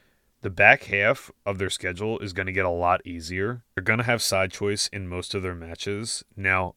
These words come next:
over the next two weeks, three of their four matches in the next two weeks are against Bilibili, Weibo, and Top Esports. They're gonna have side choice in all three of those. Uh, I think this could be an interesting, like, buy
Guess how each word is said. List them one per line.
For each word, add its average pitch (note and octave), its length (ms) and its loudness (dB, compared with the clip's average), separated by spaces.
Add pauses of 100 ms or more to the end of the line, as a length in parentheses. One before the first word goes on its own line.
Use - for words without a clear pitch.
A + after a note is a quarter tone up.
(140)
over G#2 180 2
the G2 80 0
next G2+ 300 -2
two B2 240 -2
weeks, F2+ 500 -4
three G#2 260 0
of A2+ 80 2
their A2+ 120 0
four G2+ 200 -2
matches F2+ 440 -8
in F#2+ 60 -8
the F#2 60 -8
next - 460 -8
two G2+ 180 -8
weeks G2 400 -4
are F#2 120 -6
against F2 280 -10
Bilibili, F#2 600 -4
Weibo, F2+ 500 -4
and F2 100 -14
Top - 280 -8
Esports. G#2 640 -6 (260)
They're G2+ 100 -4
gonna A#2 140 -4
have C#3+ 100 -4
side G2+ 340 0
choice - 300 -8
in F#2 60 -16
all F#2 180 -6
three F2+ 300 -8
of F2 120 -8
those. G#2+ 400 -4 (1000)
Uh, F#2 320 -2
I G2 80 0
think E3+ 340 -4
this - 160 -4
could G#2+ 380 -2
be G2+ 220 0
an G2 100 -4
interesting, F#2+ 760 -8
like, D#2+ 260 -12
buy F2 400 -2